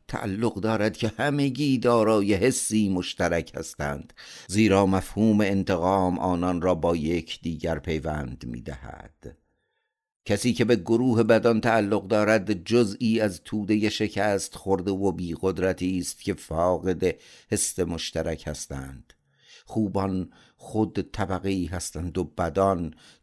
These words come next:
توده‌ای همچون مقاک. نیک و بد مدت‌های مدید همان مفهوم برتر و پست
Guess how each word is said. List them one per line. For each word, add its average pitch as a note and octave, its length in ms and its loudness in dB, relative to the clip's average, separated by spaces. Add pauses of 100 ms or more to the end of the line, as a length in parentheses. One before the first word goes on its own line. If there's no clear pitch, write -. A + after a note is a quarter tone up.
توده‌ای G2 800 -2
همچون E2+ 340 -6
مقاک. D2 840 -10 (560)
نیک B2+ 320 2
و B2 60 8
بد A#2 260 0
مدت‌های A#2+ 760 0
مدید A2+ 540 2
همان A#2 380 2
مفهوم A2 720 0 (400)
برتر G#2 720 0
و G2 80 2
پست F2 680 -4